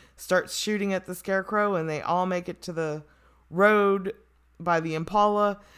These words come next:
and the dude's like, "What the hell was that?" And Dean's like, "You don't wanna know. You re-, they ju-, just don't go back into that town." <laughs> We assume Dean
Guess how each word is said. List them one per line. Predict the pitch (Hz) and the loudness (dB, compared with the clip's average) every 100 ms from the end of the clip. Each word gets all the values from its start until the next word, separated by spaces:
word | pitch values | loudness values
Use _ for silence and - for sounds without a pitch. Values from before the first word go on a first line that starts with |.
| - - | -20 -6
and | 180 175 170 | -2 -2 -4
the | 170 | -6
dude's | 180 185 180 - | -2 -2 -2 -2
like, | 170 156 - - _ _ _ - | 0 0 -4 -16 _ _ _ -18
"What | - | -6
the | 208 | 0
hell | 214 208 | 4 4
was | 190 | 4
that?" | 220 196 - | 4 4 2
And | 170 | -6
Dean's | 165 160 156 | -6 -8 -6
like, | 160 151 - - | -8 -10 -16 -20
"You | 160 156 | -12 -6
don't | 147 139 | -4 -2
wanna | 131 123 | -4 -4
know. | 117 85 64 - _ _ - _ | -6 -8 -10 -14 _ _ -20 _
You | 202 | -2
re-, | 180 175 | -2 -2
they | 214 196 | 0 0
ju-, | 196 185 - _ _ _ _ _ _ _ | 0 -6 -10 _ _ _ _ _ _ _
just | - 226 220 - _ _ _ _ _ _ _ - | -4 -2 -2 -12 _ _ _ _ _ _ _ 2
don't | 220 | 2
go | 190 170 | 2 2
back | 151 151 | 0 0
into | 151 147 | -6 -6
that | 131 107 | -8 -8
town." | 151 123 117 143 - _ _ - 139 _ - 202 202 | -8 -8 -10 -12 -20 _ _ -20 -20 _ -20 -18 -2
<laughs> | 208 220 - - - - - _ _ _ _ - | 0 0 -4 -20 -20 -20 -20 _ _ _ _ -2
We | 240 | 2
assume | 226 269 254 220 | 2 2 0 0
Dean | 220 208 | -2 -4